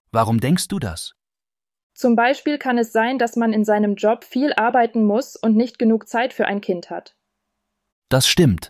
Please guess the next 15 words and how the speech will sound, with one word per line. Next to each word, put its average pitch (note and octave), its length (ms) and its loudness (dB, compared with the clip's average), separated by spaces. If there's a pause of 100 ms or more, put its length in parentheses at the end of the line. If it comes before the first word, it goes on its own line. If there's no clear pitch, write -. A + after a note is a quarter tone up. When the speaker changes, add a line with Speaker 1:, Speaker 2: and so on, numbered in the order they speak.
(360)
Speaker 1:
Aber C3 220 4
es - 120 2
gibt F#3+ 220 0
auch C#3 120 4
viele F3+ 280 4
Jobs, B2+ 420 2
die C#3 100 2
mit C3 160 4
Kindern C#3 300 6
vereinbar B2 520 4
sind. E2+ 340 -4 (680)
Speaker 2:
Außerdem C#4 500 -2
kann A#3 200 -4
es A3 140 -6
sein, A3 360 -4